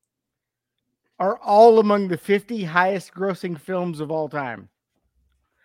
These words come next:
With Avengers Endgame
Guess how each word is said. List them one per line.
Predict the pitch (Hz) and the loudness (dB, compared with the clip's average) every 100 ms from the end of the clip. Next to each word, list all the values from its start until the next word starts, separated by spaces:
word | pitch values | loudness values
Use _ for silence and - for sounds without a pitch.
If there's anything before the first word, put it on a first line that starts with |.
| _ _ _ _ _ | _ _ _ _ _
With | 143 156 | -6 -2
Avengers | 170 135 196 220 226 202 | -2 2 2 2 2 0
Endgame | 233 196 180 165 147 127 123 120 | -2 -6 -6 -6 -6 -8 -10 -14